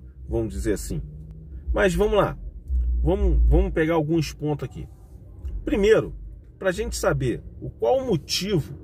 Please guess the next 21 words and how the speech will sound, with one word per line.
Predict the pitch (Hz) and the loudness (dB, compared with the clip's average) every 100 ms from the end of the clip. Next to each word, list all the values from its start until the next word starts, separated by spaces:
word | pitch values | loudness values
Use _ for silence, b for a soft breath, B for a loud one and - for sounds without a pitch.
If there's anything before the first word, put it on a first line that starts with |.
| - - - | -14 -16 -16
que | - 190 | -8 -4
você | 202 156 - - 196 175 - - - - - - | 0 0 -2 2 4 4 2 -12 -16 -16 -14 -6
não | 127 190 | -2 0
está | 208 - 170 | -2 -4 -6
conseguindo | 160 160 - 139 135 | -4 -4 -2 0 0
fazer | - 151 120 170 | 0 -2 2 0
dinheiro | 156 127 131 143 107 - - B B B | 2 0 2 0 0 -6 -16 B B B
nos | - 147 147 | 2 4 4
aplicativos, | 139 147 135 - 127 110 87 - b b | 2 0 0 -2 -4 -4 -6 -16 b b
estão | 147 - 180 | -8 -2 -4
ficando | 170 143 160 147 | -4 -2 0 0
desanimado. | 92 104 175 147 160 117 131 143 - - - - - - - - - | -2 0 2 4 2 2 2 2 0 -8 -20 -20 -20 -20 -20 -20 -6
Primeiro, | 320 277 254 226 | -2 2 2 2
fala | - 240 | 0 0
pra | 220 190 | 2 2
mim, | 135 - - - - - - - | 2 -2 -12 -20 -20 -20 -20 -20
qual | - 427 349 | -6 0 2
é | |
a | 254 | 2
sua | - - 214 | 0 0 2
meta? | 151 95 - 135 | 2 0 -4 -16